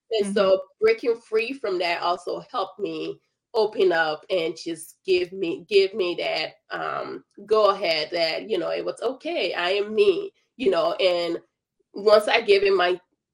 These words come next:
Speaker 1: hundred percent and people see that, that's all they
Speaker 2: Mm-hmm.
Speaker 1: need. They don't, they don't need anything else. It doesn't matter what color I am, you know?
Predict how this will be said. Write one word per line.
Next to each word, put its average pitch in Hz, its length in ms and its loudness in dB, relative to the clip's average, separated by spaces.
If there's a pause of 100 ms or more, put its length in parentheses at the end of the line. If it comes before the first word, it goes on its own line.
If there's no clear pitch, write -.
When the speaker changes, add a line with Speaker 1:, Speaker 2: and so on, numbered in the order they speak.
(400)
Speaker 1:
hundred 214 500 0
percent 185 720 0
and 190 140 -2
people - 260 -6
see 269 340 -4
that, 165 260 -6
that's 180 220 -2
all 190 220 -2
they 202 100 0
Speaker 2:
Mm-hmm. - 20 -2
Speaker 1:
need. 156 300 -6
They 175 120 -2
don't, - 220 -6
they 196 100 0
don't 185 160 0
need 190 200 -2
anything 165 360 0
else. 143 280 -8
It 175 160 -6
doesn't 180 260 -2
matter 180 260 -2
what 156 160 -8
color 190 340 0
I - 160 -8
am, 160 340 -4
you 180 140 -2
know? 156 240 -6